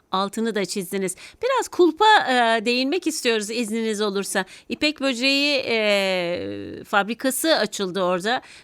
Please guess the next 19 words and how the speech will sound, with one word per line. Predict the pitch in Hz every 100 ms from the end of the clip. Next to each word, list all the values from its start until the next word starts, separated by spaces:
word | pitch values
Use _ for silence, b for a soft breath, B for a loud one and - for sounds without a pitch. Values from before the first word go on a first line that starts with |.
| -
ve | 247 214
bu | 311
konudaki | 349 359 339 330 330 330
yatırımların | 294 294 294 311 311 330
da | 311 277
devam | 269 302 302
edeceği | 240 226 247 254
yönünde | 262 247 269 285
bizler | 277 240 277 320
haberler | 277 262 247 277 311
duyuyoruz. | 262 269 233 190 - b b
Bu | 415
konuyla | 554 508 453 381 330
ilgili | 330 302
sizin | 311 302 302 302
ne | 254 208
değerlendirmeniz | 214 190 185 190 196 202 214 226 214 196
ne | 185
yönde? | 180 180 185